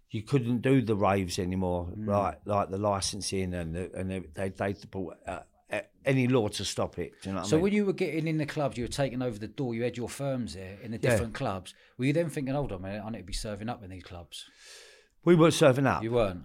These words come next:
Speaker 1: No, no. The one, one thing you didn't do is because it was two on top, like, it's, it's like anything. There's the, uh, it's called the balance of power, innit?
Speaker 2: Yeah.
Speaker 1: Right. We, we are,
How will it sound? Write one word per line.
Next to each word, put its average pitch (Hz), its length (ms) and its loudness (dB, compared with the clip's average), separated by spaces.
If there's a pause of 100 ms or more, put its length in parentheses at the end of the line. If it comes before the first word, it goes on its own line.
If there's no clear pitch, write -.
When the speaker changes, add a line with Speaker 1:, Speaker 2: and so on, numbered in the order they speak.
Speaker 1:
No, 98 300 2
no. 104 240 -2
The 123 80 -2
one, 139 180 2
one 165 140 2
thing 165 160 -2
you 151 100 2
didn't 120 240 -2
do 101 240 2
is 104 320 -2 (400)
because 117 520 0 (440)
it 113 80 -2
was 113 140 -2
two 147 240 4
on 120 120 2
top, 107 340 0
like, 110 360 2 (1000)
it's, - 180 -14
it's 123 320 -2
like 185 180 4
anything. 110 360 0
There's 117 300 2
the, 120 260 2
uh, 117 440 -2
it's 113 180 -4
called 139 220 0
the 117 60 0
balance 113 320 2
of 101 80 -6
power, 107 280 4
innit? 87 300 -2
Speaker 2:
Yeah. 90 180 -10 (240)
Speaker 1:
Right. 101 220 2 (960)
We, 135 200 -4
we 156 260 8
are, 143 300 8